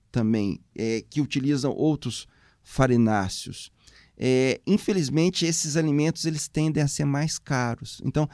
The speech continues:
a acessibilidade a eles ainda não é tão, é, é, ampla quanto é um alimento hoje pra um indivíduo não celíaco. Mas avanços têm acontecido,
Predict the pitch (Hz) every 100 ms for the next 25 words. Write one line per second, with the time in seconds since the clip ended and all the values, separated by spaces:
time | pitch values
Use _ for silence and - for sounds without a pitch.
0 | - - - 143 - - 196 220 180 165
1 | 147 123 110 117 104 107 - - 101 113
2 | 151 139 - 135 139 139 143 147 - -
3 | 139 139 - _ _ _ _ _ 131 131
4 | 131 127 - 120 107 - _ _ - 160
5 | 185 185 180 - 160 185 208 - 160 139
6 | 151 151 92 156 156 151 131 135 147 -
7 | 123 135 135 127 - _ _ 131 143 139
8 | - - 127 123 135 123 123 127 123 -
9 | - 113 104 104 92 - - - _ _
10 | _ 139 185 180 220 190 143 151 185 -
11 | - - 196 135 131 127 110 - 110 -